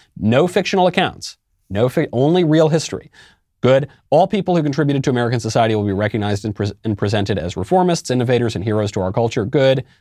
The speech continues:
Fine, but that's the most controversial one. But yeah, that's the idea. People who have contributed in a way to American culture that we now defend as part and parcel of citizenship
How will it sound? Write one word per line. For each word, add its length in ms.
Fine, 240
but 100
that's 160
the 60
most 160
controversial 500
one. 200
But 140
yeah, 140
that's 200
the 100
idea. 260
People 240
who 40
have 100
contributed 680
in 100
a 60
way 520
to 120
American 400
culture 340
that 140
we 120
now 220
defend 600
as 200
part 300
and 80
parcel 340
of 120
citizenship 600